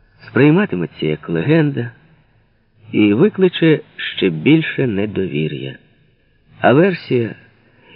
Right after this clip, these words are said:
«інформація життя» логічна, хто тоді вірив у перемогу фюрера, і особливої перевірки не вимагала. Жити я і справді хотів,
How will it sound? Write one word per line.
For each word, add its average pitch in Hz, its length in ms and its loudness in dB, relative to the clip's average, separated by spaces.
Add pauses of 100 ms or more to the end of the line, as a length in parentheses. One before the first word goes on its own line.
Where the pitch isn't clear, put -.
«інформація 101 840 0
життя» 208 540 -2 (560)
логічна, 127 720 0 (560)
хто - 220 0
тоді 87 320 0
вірив 90 360 -2 (120)
у 113 100 0
перемогу 101 540 0
фюрера, 80 520 -4 (560)
і 123 100 2
особливої 139 580 4
перевірки 147 680 0
не 123 200 0
вимагала. 78 600 -4 (1600)
Жити 170 340 2
я 95 180 0
і 76 60 -4
справді 147 400 -2
хотів, - 440 -8